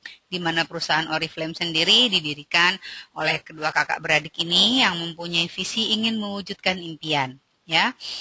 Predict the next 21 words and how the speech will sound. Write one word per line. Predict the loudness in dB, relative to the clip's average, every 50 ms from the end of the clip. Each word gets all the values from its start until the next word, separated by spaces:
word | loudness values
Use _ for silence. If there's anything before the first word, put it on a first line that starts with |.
| -12 _ -4
mereka | 0 0 2 2 2 2
memulai | 0 0 -2 -2 0 2 2 2
bisnis | 0 -4 -6 -4 -6 -6 -6
ini | -8 -4 0 2 4 4
dengan | 4 4 4 2 2 2 0
sebuah, | -6 -10 -10 -8 -4 0 2 4 4 4 4 2 -4 -14 -10 -4
eh, | -2 0 2 2 2 2 2 2 0 -2 -4
cita-cita, | -6 -2 0 0 0 0 -2 -4 0 2 2 2 2 0 -6 -12 -10 -10 -12 -12 -8 _
yaitu | 0 2 2 2 0 0 0
ingin | 2 2 2 2
membantu | 2 0 0 0 2 2 2 2 2 -2 -4 -4 -2 -2 -2
sebanyak | -2 0 0 2 2 2 -2 -4
mungkin | -4 -8 -6 -4 -4 -4 -4 -2
orang | 0 2 4 4 4 4 2 0 -4 _ _ _ _ _ _ _ _ _ 2
yang | 4 4 4 4 2 0 -2 -6 -8 -10 _ _ _ -6
mungkin | -2 -2 -2 0 2 4 4 4 4 2 -2 -8 _ -20 -20 -20 _ -8
dalam, | -2 2 2 4 4 4 4 4 4 4 4 2 0 -4 -6 -8 -8 -4
eh, | 0 2 2 2 0 -2
kehidupan | -4 -2 0 0 0 -2 -4 -6 -2 2 4 6 6 6 4 0 -4 -6 -8 -12 -16 _ _ _ _ _ _ _ _ _ _ _ _ _ _ _ -4
yang | 0 2 2 2 2 0
umum | -2 0 0 2 2 2 4 2 2